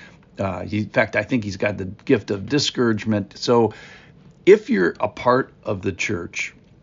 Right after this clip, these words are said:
you're gonna be in a group of people that are sinners and are knuckleheads.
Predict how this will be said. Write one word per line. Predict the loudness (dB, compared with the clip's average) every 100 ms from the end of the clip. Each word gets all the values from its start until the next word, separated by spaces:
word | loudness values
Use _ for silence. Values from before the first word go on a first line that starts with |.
| _ _ _ -20 -20 _ -20 -12
you're | 0 4 4
gonna | 4 4 2
be | -2 -10 0 2 2
in | 0 -2
a | -2
group | -2 -2
of | -4 -4
people | -6 -2 -4
that | -2 -2 -4
are | -8 -14
sinners | -8 -2 0 0 -4 -6 -12 -20 -20 -20 -18 -8
and | -6 -6
are | -4 -4 -6 -10 -18 _ _ _ _ _ _ -20 -20 _ -2
knuckleheads. | 2 4 2 0 -8 -12 -12 -12